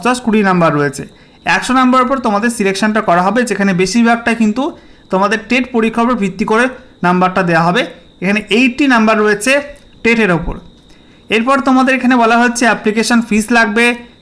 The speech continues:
জেনারেল ক্যাটাগরি ক্ষেত্রে ছশো টাকা, ওবিসি এ এবং ওবিসি বির ক্ষেত্রে পাঁচশো টাকা। এছাড়া রাজ্যের এসসি, এসটি, ইডাব্লিউএস এবং পিডাব্লিউবিডি ক্যাটাগরি ক্ষেত্রে কোনো ফিস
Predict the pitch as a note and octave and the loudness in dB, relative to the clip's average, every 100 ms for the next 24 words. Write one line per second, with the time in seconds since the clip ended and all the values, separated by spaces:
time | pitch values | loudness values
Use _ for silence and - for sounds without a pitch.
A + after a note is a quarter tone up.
0 | - - G3+ C4+ C4+ A#3+ A#3 A#3+ A#3 A3 | -16 -2 0 2 2 0 2 0 0 -2
1 | A3+ G#3+ F#3 F3 A3 A#3 C4 C4 - F3+ | -2 -4 -4 -2 -2 0 0 -2 -6 -2
2 | G3+ B3+ A#3+ C4+ G3 G3+ A3+ A#3+ G3 G3+ | 0 0 2 0 2 2 0 0 0 0
3 | F#3+ F#3+ F3 F#3 G3+ G#3+ A3+ A3+ A3 E3 | 0 -2 -2 0 0 0 -2 -2 -2 -2
4 | - G#3 A3+ D4+ - - - - - G3 | -2 -2 0 -2 -4 -20 -20 -10 -6 -2
5 | B3+ C4 A#3+ A#3+ B3+ B3+ F#3+ F#3+ A#3+ A#3 | 2 4 4 2 0 -2 -2 0 0 0
6 | A#3 C4 C#4 - _ F#3+ G3+ A3 A3+ B3+ | -2 -4 -4 -10 _ -2 0 2 2 0
7 | B3 A3+ A3+ A3 B3+ B3 A#3+ A#3 A3 A3+ | 0 0 0 0 0 2 2 2 2 2
8 | A3 G3+ G3 G3 G3 F#3 A#3+ A3+ G#3 G3+ | 0 0 0 0 -2 -2 -2 0 -2 -2
9 | F#3+ | -2